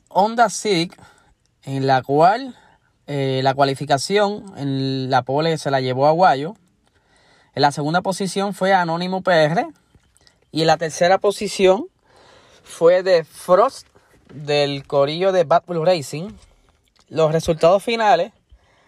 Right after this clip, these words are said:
eh, se llevó ese primer lugar Seba Mora, el segundo lugar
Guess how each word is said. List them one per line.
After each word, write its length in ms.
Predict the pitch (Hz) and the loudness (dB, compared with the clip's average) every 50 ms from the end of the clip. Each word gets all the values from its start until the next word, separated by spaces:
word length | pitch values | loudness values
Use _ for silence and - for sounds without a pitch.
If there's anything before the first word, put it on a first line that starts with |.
| _ _ _ _ _ _ _ - | _ _ _ _ _ _ _ -12
eh, 380 | - 139 135 131 131 131 131 131 | -6 -4 -2 0 2 2 2 0
se 220 | - - 156 147 | 0 -4 -4 -4
llevó 260 | 139 139 135 135 139 151 | 0 2 2 2 2 0
ese 220 | 156 - 190 180 | 0 0 -2 -2
primer 240 | 180 180 175 175 175 | -2 -2 -4 -4 -4
lugar 340 | 165 160 160 175 185 190 185 | -4 -2 0 0 0 0 -2
Seba 380 | - - 165 160 180 185 185 | -6 -4 0 2 2 2 2
Mora, 320 | 185 175 156 143 147 170 - - _ _ _ _ _ _ _ _ _ - - | 0 -2 -4 -4 -4 -6 -8 -12 _ _ _ _ _ _ _ _ _ -20 -16
el 140 | - 131 127 | -12 -12 -10
segundo 500 | 127 - 135 123 123 127 131 139 160 170 | -8 -8 -8 -8 -8 -8 -8 -6 -6 -4
lugar 420 | 175 165 143 139 131 139 165 175 | -4 -2 0 2 0 0 0 -6